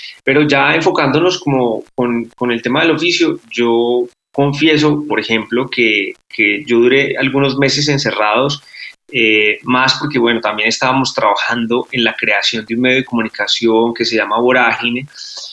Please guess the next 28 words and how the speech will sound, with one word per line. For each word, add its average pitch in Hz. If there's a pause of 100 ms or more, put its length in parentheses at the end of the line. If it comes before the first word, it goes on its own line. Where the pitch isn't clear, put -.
(260)
eh, 117
pero 165
también 165 (100)
pensé 131
muchas 147
veces 156
si 135
salir 104
o 113
no. 131 (460)
Y 139
yo 117
creo 147
que 151
eso 139
fue 143
una 139 (300)
decisión 131
muy 139
personal. 123 (260)
Tengo 117
colegas 123
que -
salieron, 135
yo 123
en 123
dos 123
ocasiones, 117